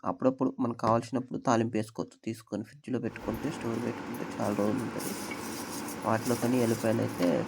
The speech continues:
పొట్టు తీస్తుంది. అత్తయ్య అయితే ఎల్లిపాయలన్నీ పొట్టు తీస్తుంది. ఎల్లిపాయలు పచ్చట్లు వేయడానికి చాలా టేస్ట్గా ఉంటది కాబట్టి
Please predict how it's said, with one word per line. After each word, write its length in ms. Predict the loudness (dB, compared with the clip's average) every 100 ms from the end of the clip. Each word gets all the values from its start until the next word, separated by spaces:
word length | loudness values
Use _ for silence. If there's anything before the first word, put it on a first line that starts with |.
| -4
పొట్టు 180 | -4 -2
తీస్తుంది. 480 | -2 -4 -4 -4 -2 -4 -6 -8 -6 -4 -4 -4 -6 -10 -10 -10 -10 -8 -6 -6 -6 -10 -10 -10 -10 -10 -10 -10 -10 -6
అత్తయ్య 260 | -6 -2 -2
అయితే 220 | -2 -2
ఎల్లిపాయలన్నీ 460 | -2 0 0 2 0 -4
పొట్టు 260 | -6 -6 -6
తీస్తుంది. 460 | -6 -6 -6 -4 -4 -6 -10 -10 -10 -10 -8 -8 -8 -6 -6 -6 -10 -10 -10 -10 -10 -10 -10 -10 -10 -10 -10 -10 -8 -8 -8 -4 -2 -4 -6 -10 -10 -4
ఎల్లిపాయలు 500 | -4 -4 -4 -4 -4 -6 -8 -8 -8 -10 -10 -10 -10 -10 -10 -10 -8 -8 -6
పచ్చట్లు 440 | -6 -2 -2 0 0
వేయడానికి 400 | 0 0 0 0 2
చాలా 180 | 2
టేస్ట్గా 420 | 2 -2 -2 -4 -4
ఉంటది 200 | -2 -2
కాబట్టి 360 | -2 -2 -4